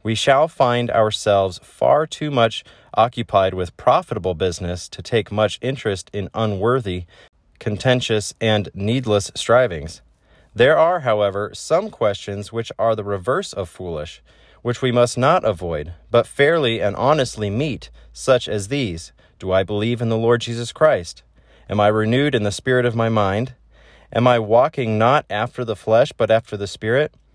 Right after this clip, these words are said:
Am I growing in grace? Does my conversation adorn the doctrine of God, my Savior?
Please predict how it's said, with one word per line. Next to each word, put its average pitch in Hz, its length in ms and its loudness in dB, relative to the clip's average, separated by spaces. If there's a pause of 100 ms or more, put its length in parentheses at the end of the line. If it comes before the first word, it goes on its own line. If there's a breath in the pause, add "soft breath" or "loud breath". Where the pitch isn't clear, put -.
(220)
Am 110 120 0
I 113 100 4
growing 107 380 2
in 101 160 0
grace? 107 500 -2 (280)
Does 117 220 2
my 123 240 2
conversation 127 920 -2
adorn 101 520 0
the 101 100 0
doctrine 104 500 0
of 92 180 -6
God, 101 300 4
my 104 160 -4
Savior? 113 540 -6